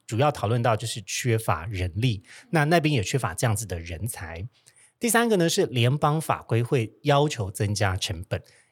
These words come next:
因为美国的法制呢，其实是跟它当地的这个州还会有额外的限制，那这个联邦法规呢，也会增加额外的成本。第四个呢，是人力的成本会大幅的增加，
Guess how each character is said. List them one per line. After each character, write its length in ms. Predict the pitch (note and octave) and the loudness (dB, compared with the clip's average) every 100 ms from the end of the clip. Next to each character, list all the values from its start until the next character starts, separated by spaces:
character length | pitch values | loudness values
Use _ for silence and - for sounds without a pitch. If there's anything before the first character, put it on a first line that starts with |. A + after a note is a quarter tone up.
| - | 0
因 160 | G#3 | 2
为 80 | E3+ - | 2 0
美 180 | B2+ A2+ | 2 4
国 160 | C3 | 2
的 140 | D#3 F#3 | 2 2
法 240 | - F2+ | 0 -2
制 220 | F2+ - | -2 -2
呢， 160 | E3+ A2 | 2 0
其 180 | - B2 | 0 -2
实 60 | |
是 200 | A#2+ - | -2 -2
跟 220 | C3 C3 | 0 0
它 160 | B2 B2+ | 2 0
当 400 | A#2+ - C3+ C3+ | 0 0 2 0
地 220 | - C3+ | 0 -2
的 240 | G2+ F#2 E2+ | -2 -6 -6
这 200 | - A#2+ | -6 -2
个 140 | G2+ | -2
州 400 | - - C3+ C3+ - | 0 2 2 2 0
还 160 | A2 | 0
会 120 | A2+ | 0
有 140 | A2+ - | -2 -4
额 80 | - | -2
外 180 | A#2+ B2 | 0 0
的 100 | G2+ | -2
限 360 | - D#3 A#2+ G2 | -2 -2 -2 -2
制， 280 | - G2+ - - - | -4 -4 -8 -20 -12
那 160 | - F3+ | 0 2
这 140 | - | 2
个 80 | G#3 | 0
联 180 | A#2+ A2 | 2 2
邦 160 | A#2 A#2+ | 0 0
法 160 | A2 F2 | -2 -4
规 200 | B2 A2 | -2 0
呢， 160 | G2 | -2
也 220 | G#2+ F#2+ | -4 -6
会 200 | F2+ G3+ | -2 0
增 220 | D3+ B2+ B2+ | 0 0 0
加 260 | A#2+ A#2 - | 0 0 -4
额 80 | |
外 160 | F#2+ G2 | -2 -2
的 80 | F2+ | -2
成 280 | - F2+ G2+ | -8 -8 -4
本。 160 | G#2 - _ - _ _ | -4 -4 _ -20 _ _
第 120 | - | -2
四 160 | A3+ A3+ | 0 2
个 120 | G3+ | 2
呢， 140 | C3+ B2+ | 2 2
是 240 | B2 D#3+ - | 2 -2 -2
人 200 | A2+ A2+ | 0 2
力 120 | D3+ F3 | 2 0
的 100 | A2+ | 0
成 160 | G#2+ | 0
本 100 | G#2+ | -2
会 140 | F#2 A#2+ | -2 -4
大 340 | - E3+ C3+ | 0 0 0
幅 160 | G2+ F#2 | -4 -8
的 120 | G2 | -8
增 240 | - G2 | -4 -4
加， 260 | G2+ G2+ | -2 -2